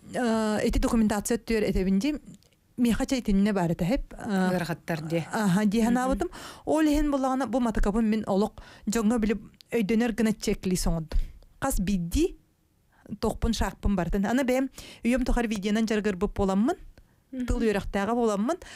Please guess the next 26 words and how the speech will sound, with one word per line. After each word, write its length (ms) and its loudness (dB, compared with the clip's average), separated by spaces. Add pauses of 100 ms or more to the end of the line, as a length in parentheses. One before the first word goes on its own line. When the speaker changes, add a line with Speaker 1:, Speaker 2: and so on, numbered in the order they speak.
(140)
Speaker 1:
Олох 220 2
блогер 400 2
кудук 300 -2
барытын 380 2
биле. 220 2 (100)
Кас 180 0
Speaker 2:
Мгм. 60 -2
Speaker 1:
камсамыпын 500 0
бартын 300 -2
демни 300 2
хоңстамын 500 2
сорунан 520 0
бөте 220 -2
чыгылаларын 640 2
Speaker 2:
Мгм. 20 0
Speaker 1:
тоқтарын. 480 0
Speaker 2:
Бу 240 0
көстө 360 -4
турар 240 -2
билигине 400 -2
экраңга. 600 -4
Speaker 1:
Аха. 220 -4
Speaker 2:
Аха, 280 0
жы 100 -2
бу 100 -2
маннан 520 0